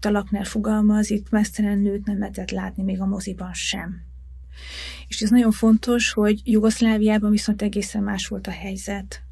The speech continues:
és talán egy picit erről érdemes beszélni, hogy, hogyha feminista diskurzusokról van szó, akkor Magyarországon ennek szinte nem volt nyoma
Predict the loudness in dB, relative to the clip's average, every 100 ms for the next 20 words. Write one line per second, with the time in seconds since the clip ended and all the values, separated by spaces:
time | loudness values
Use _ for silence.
0 | -14 -12 -8 -6 -6 -6 -8 -8 -6 -4
1 | -4 -4 -2 -2 -2 -4 -6 -6 -4 0
2 | 2 0 -2 -8 -16 -14 -16 -16 -14 -6
3 | -6 -4 -6 -4 2 2 4 0 0 0
4 | 0 0 -4 -2 -2 -2 0 0 0 -2
5 | -2 -2 -2 0 -4 -2 4 6 6 2
6 | -2 -2 -2 -2 0 0 -2 0 0 2
7 | 0 0 -2 -2 -6 -6 -2